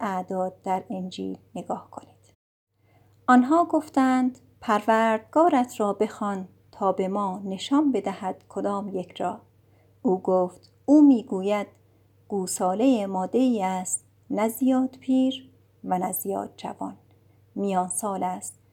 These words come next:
اکنون به آنچه فرمان داده شده اید عمل کنید." آنها گفتند:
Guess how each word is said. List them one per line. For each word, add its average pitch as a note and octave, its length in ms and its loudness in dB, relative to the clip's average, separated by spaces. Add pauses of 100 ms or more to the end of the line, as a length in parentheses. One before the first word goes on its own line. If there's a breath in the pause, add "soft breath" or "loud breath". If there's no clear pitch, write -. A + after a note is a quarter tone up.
(300)
اکنون D#4+ 580 0 (340)
به F#3+ 220 -4
آنچه D4 420 4
فرمان G3+ 540 -6
داده F#3+ 280 -4
شده F#3+ 300 -6
اید A3 420 -4 (200)
عمل F#3+ 280 -12
کنید." - 380 -14 (960 loud breath)
آنها C#4+ 300 6
گفتند: D4+ 580 2